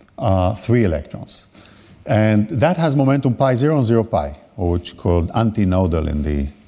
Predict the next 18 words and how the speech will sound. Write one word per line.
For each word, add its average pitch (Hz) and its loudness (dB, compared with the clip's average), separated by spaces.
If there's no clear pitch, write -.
language 80 -2
of 71 -6
I 95 -2
T - -8
C. - -6
But 104 0
this, 160 0
uh, 127 2
this, 127 -2
this 131 -2
direction, 131 0
uh, 110 0
and, 104 0
and 104 -2
there's 92 2
four 147 0
of 117 -4
them, 156 -2